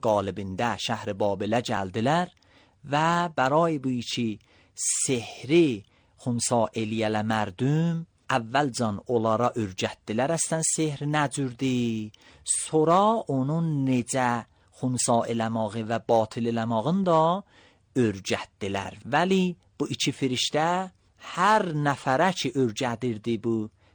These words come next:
sehri və onun necə batil eləməyini, deyirdi ki, məbada bunu pis yollarda istifadə eləyəsiz, su bərdاشت eləyəsiz, su istifadə eləyəsiz bu sehridən və sırfən biz bunları sizə örgədirik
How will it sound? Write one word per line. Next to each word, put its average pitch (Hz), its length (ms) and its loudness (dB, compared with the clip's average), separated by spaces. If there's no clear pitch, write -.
sehri - 540 -4
və 110 100 0
onun 110 400 -2
necə 151 480 4
batil 113 400 2
eləməyini, 131 800 2
deyirdi 131 380 -2
ki, 156 320 -4
məbada 135 880 0
bunu 104 640 -6
pis - 240 -6
yollarda 139 400 0
istifadə 123 400 -4
eləyəsiz, 120 480 -6
su 165 400 -2
bərdاشت 139 540 -2
eləyəsiz, 131 420 -8
su - 240 -8
istifadə 139 640 -2
eləyəsiz 131 420 -6
bu 127 80 -6
sehridən 123 560 -6
və 117 140 -2
sırfən 147 400 -2
biz 127 160 -4
bunları 120 340 2
sizə 123 160 -2
örgədirik 113 560 -2